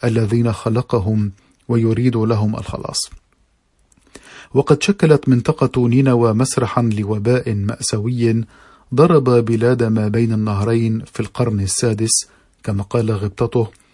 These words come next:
لافتا إلى أن الوضع آنذاك كان شبيهاً بما نعيشه اليوم، خصوصاً وأن جائحة كوفيد تسعة عشر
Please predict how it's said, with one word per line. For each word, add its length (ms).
لافتا 460
إلى 400
أن 180
الوضع 600
آنذاك 560
كان 300
شبيهاً 500
بما 420
نعيشه 520
اليوم، 420
خصوصاً 580
وأن 340
جائحة 440
كوفيد 600
تسعة 480
عشر 520